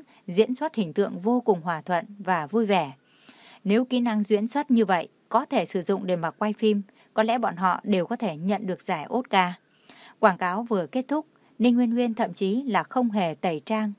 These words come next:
mà trực tiếp rời đi, xem ra là không muốn ở chung một giây đồng hồ nào với Cố Ngọc Lam.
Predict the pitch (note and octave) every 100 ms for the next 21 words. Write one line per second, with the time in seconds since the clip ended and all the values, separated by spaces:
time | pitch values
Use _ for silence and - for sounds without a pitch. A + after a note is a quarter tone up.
0 | _ _ G3+ F#3 - - C#4+ - G3+ D3+
1 | G3+ G#3 - _ _ - B3+ A#3 A#3 G3+
2 | F3 A#3 A3 G3 A#3+ - F#3+ D#3 D3 A#3+
3 | A#3 F#3+ D3 A3 A3+ F3+ F3+ F3 F3+ E3+
4 | C#3 - _ G3 - G3+ - F#3+ A#3 A#3
5 | - F#3 G3+